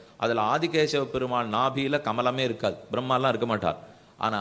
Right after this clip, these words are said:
அனந்த பத்மநாப சுவாமி நாபியில கமலம் இருப்பார், பிரம்மா இருப்பார். பக்கத்துல ஹாத்தலேக முனிவருக்கு அனுகிரகம் பண்ணிண்டு சிவலிங்கத்துக்கு அனுகிரகம் பண்ணிண்டு தேவர்கள் எல்லாம் பூசிக்க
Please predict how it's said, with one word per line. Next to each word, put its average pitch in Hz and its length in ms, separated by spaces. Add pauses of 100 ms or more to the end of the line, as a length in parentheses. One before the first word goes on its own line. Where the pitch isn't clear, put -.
அனந்த 160 340
பத்மநாப 156 540
சுவாமி 127 400
நாபியில 131 420
கமலம் 127 420
இருப்பார், 131 420
பிரம்மா 113 360
இருப்பார். 135 380 (320)
பக்கத்துல 131 480
ஹாத்தலேக 117 560
முனிவருக்கு 110 600
அனுகிரகம் 104 540
பண்ணிண்டு 127 320 (360)
சிவலிங்கத்துக்கு 123 720
அனுகிரகம் 113 400
பண்ணிண்டு 143 260 (100)
தேவர்கள் 117 520
எல்லாம் 104 320
பூசிக்க 143 460